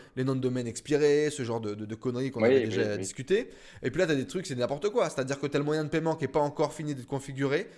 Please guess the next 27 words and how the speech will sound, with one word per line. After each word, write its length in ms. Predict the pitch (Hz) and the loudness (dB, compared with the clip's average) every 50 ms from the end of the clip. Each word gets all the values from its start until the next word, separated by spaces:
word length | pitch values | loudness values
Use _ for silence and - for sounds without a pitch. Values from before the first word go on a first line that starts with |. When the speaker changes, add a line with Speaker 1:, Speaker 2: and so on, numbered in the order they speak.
| - - | -8 -2
Speaker 1:
t'as 100 | - 135 | -2 0
des 120 | 139 143 | 2 2
ventes 240 | 135 143 160 170 - | 2 2 0 0 0
en 80 | 147 135 | 0 -2
S 160 | 135 135 - | -2 -2 -2
E 60 | 143 | -2
O 40 | 151 | -2
qui 140 | 147 - 127 | -4 -4 -10
tombent. 240 | 131 123 107 107 - - _ _ _ _ _ _ _ _ _ _ _ _ _ _ - | -8 -8 -10 -10 -14 -20 _ _ _ _ _ _ _ _ _ _ _ _ _ _ -4
Speaker 2:
Mmh, 80 | 104 | -2
mmh, 540 | 117 117 110 107 107 101 98 98 98 98 98 95 | 0 0 0 0 -2 -2 -2 -4 -4 -4 -6 -8
mmh. 60 | 95 _ _ _ _ _ _ _ _ _ _ _ _ _ _ - _ - - - | -12 _ _ _ _ _ _ _ _ _ _ _ _ _ _ -18 _ -8 0 4
Ah, 160 | 127 151 151 | 6 8 8
mais 60 | 123 | 6
c'est, 200 | - - 101 95 | 4 2 0 -2
c'est, 540 | - - - - - - - - - - - - | -2 -4 -8 -8 -6 -6 -8 -8 -8 -8 -2 4
bon, 80 | 113 | 6
après, 180 | 113 - - 151 | 6 6 6 6
t'as 80 | - 123 | 6 6
plein 120 | - 127 | 8 8
de 60 | 117 | 8
raccourcis, 420 | 107 113 - 120 113 - 123 110 - | 6 6 2 0 -6 -4 -4 -4 0
t'as 100 | 101 98 | 0 2
raison, 260 | 104 104 98 98 92 - - | 2 2 0 -4 -8 -12 -10
t'as, 260 | - - 87 85 82 80 | -8 -6 -6 -6 -6 -6
t'as 100 | - 92 | -6 -4
raison. 260 | 95 95 92 90 85 | -4 -4 -4 -6 -10